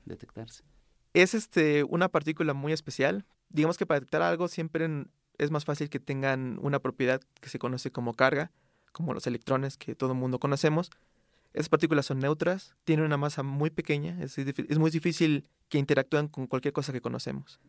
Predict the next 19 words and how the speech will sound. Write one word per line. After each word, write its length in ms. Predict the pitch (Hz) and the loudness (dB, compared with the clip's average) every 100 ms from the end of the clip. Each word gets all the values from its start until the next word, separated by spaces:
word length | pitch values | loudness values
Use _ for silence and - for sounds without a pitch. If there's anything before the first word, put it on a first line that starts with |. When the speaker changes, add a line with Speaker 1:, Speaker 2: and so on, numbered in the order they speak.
| _ _ | _ _
Speaker 2:
Entonces, 200 | 139 151 | -6 4
para 120 | 151 | 4
eso 100 | 160 | 4
se 60 | 160 | -2
requieren 560 | 151 165 160 151 147 _ | -2 0 2 2 -2 _
grandes 360 | 147 156 185 180 | 0 2 2 2
volúmenes 480 | 156 156 151 143 | 2 2 0 -2
de 80 | 123 | -4
materia 520 | 120 120 131 135 165 _ _ _ _ | -4 -2 -2 -2 -6 _ _ _ _
para 160 | 131 | 2
pr-, 180 | 127 110 | 2 -2
que 140 | - 135 | -4 -4
produzcan 560 | 131 139 - 135 127 _ _ _ _ _ | -2 -2 -2 -2 -4 _ _ _ _ _
señales 440 | - 143 147 147 147 | -4 2 4 4 0
que 80 | |
sean 140 | - 131 | -6 -6
detectables. 540 | 113 - 113 - - _ _ | -6 -4 -4 -6 -14 _ _
En 120 | 135 | -4
Hawke, 360 | 147 185 208 | 2 2 2